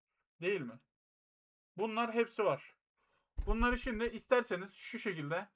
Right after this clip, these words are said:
bu, e, dat klasörü vardı ya.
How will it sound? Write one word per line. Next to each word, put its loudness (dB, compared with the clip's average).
bu, 2
e, 0
dat 2
klasörü 2
vardı 4
ya. -2